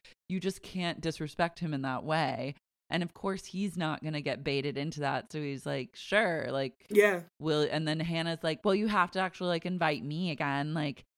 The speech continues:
Speaker 2: Mm-mm.
Speaker 1: invite me." And he's like, "Will you come to my wedding?" But you can tell that
Speaker 2: And she
Speaker 1: he's,
Speaker 2: goes,
Speaker 1: like,
Speaker 2: "Do you want
Speaker 1: kind
Speaker 2: me
Speaker 1: of
Speaker 2: to come?"
Speaker 1: put off by it.
Speaker 2: <laughs> I'm like,
Speaker 1: Mm-hmm.
Speaker 2: "Hannah,
Speaker 1: "Only
Speaker 2: kill
Speaker 1: if you
Speaker 2: me."
Speaker 1: want me, really
Speaker 2: Yeah.
Speaker 1: want me to."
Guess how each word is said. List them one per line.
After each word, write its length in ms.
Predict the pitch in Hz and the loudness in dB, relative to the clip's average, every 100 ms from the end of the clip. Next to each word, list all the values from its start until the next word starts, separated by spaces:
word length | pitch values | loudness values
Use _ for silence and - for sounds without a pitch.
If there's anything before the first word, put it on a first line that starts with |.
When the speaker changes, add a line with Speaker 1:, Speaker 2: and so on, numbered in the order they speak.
| - | -8
Speaker 2:
Mm-mm. 180 | 185 160 | -6 -2
Speaker 1:
invite 400 | 185 175 170 - | 0 2 2 0
me." 300 | 151 175 131 | -8 -8 -8
And 140 | 135 | -8
he's 220 | 156 143 143 | -8 -6 -4
like, 240 | 139 - | -6 -6
"Will 260 | 143 139 143 | -4 -2 -4
you 160 | 143 | -6
come 320 | 135 147 127 131 | -6 -6 -4 -6
to 80 | 139 | -8
my 140 | 123 | -2
wedding?" 340 | 151 160 143 135 | 2 2 0 -6
But 80 | |
you 100 | 131 | -6
can 160 | 160 180 | -6 -6
tell 300 | - 202 220 | -4 -2 10
that 60 | 269 | 10
Speaker 2:
And 80 | |
she 80 | 285 | 12
Speaker 1:
he's, 80 | 349 | 12
Speaker 2:
goes, 140 | 302 | 12
Speaker 1:
like, 60 | 240 | 12
Speaker 2:
"Do 60 | 269 | 12
you 160 | 302 | 12
want 140 | 294 302 | 12 12
Speaker 1:
kind 0 | |
Speaker 2:
me 120 | 294 | 10
Speaker 1:
of 60 | |
Speaker 2:
to 60 | 294 | 10
come?" 260 | 320 311 440 | 12 12 12
Speaker 1:
put 60 | |
off 80 | 554 | 8
by 120 | - | 6
it. 100 | - - - - | 6 2 -10 -8
Speaker 2:
<laughs> 260 | - - 392 | 8 12 12
I'm 160 | 339 | 12
like, 140 | 349 330 | 12 10
Speaker 1:
Mm-hmm. 80 | 339 | 8
Speaker 2:
"Hannah, 160 | 294 | 6
Speaker 1:
"Only 160 | 233 240 | 6 6
Speaker 2:
kill 140 | 262 226 | 6 6
Speaker 1:
if 40 | |
you 60 | 190 | 4
Speaker 2:
me." 60 | |
Speaker 1:
want 180 | 170 165 | 2 0
me, 140 | 170 - | -4 -8
really 320 | 160 170 160 | -2 2 6
Speaker 2:
Yeah. 180 | 196 226 | 8 10
Speaker 1:
want 80 | 165 | 10
me 80 | - | 10
to." 160 | - | 6